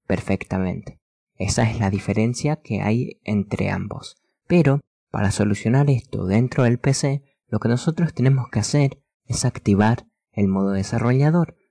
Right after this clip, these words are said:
Para esto te voy a dejar un video por acá más o menos. Luego de activar el modo desarrollador vamos a tener más opciones para copiar I Ds. Por ejemplo, si yo le doy clic derecho puedo copiar la I D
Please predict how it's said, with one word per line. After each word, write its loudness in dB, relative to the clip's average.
Para 0
esto 0
te 0
voy 0
a 0
dejar 0
un 4
video 4
por -2
acá 0
más -6
o -6
menos. -4
Luego 6
de 4
activar 2
el -4
modo 0
desarrollador 0
vamos 0
a -2
tener 0
más 0
opciones 0
para 0
copiar -2
I -2
Ds. 2
Por -6
ejemplo, 0
si -2
yo 2
le 4
doy 0
clic -2
derecho 0
puedo -4
copiar -4
la 0
I 2
D 0